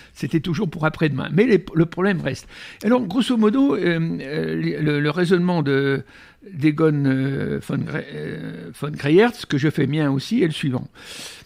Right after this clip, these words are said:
Il considère qu'il y a, euh, deux cent cinquante mille milliards de dollars, euh, de dette publique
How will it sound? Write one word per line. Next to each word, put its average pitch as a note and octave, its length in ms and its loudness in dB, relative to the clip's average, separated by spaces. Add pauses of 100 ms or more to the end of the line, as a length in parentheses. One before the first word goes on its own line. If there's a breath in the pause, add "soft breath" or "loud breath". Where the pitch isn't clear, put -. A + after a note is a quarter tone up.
(800 loud breath)
Il - 80 0
considère A3+ 500 2
qu'il F#3+ 80 2
y F#3 40 6
a, G#3+ 280 4
euh, D#3 340 4
deux A3+ 180 2
cent A3+ 200 2
cinquante F#3 480 -2
mille C#3+ 480 -2
milliards F3 600 2
de D3 120 4
dollars, F#3 680 2
euh, D#3 160 2
de D3 160 2
dette G#3 260 0
publique C3 540 -6